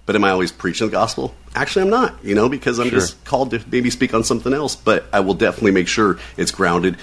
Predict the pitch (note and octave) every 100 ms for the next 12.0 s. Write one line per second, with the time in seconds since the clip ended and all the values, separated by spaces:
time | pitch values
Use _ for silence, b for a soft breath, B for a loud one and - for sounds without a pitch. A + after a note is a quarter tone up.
0 | B G2+ F2+ F2+ - D#2 D#2+ F2+ D2+ -
1 | D#2+ D#2 C#2+ - D#2 - - - - -
2 | - - - - - - G#2 - A2+ G#2
3 | F#2 b b b b - C3+ C3 A#2 B2
4 | - - _ _ - - C#3 C3+ - D#3
5 | A#2 - A#2+ - A2+ - A#2 G#2 G#2 G2
6 | G#2 - - - F#2+ - D#3 C3+ A#2+ A#2
7 | G2+ A2+ G#2 D3+ - G#2+ G2 F#2+ F2+ A#2+
8 | A#2 G#2+ F#2 F#2+ F2+ - F#2+ - B2 B2
9 | A#2 - - A#2 A2 - _ B2+ C3 A#2+
10 | A2 G#2 - A2 A#2+ G#2+ A2 G#2 - G#2
11 | A2 G2+ - G2+ G2 F#2 - G2 G2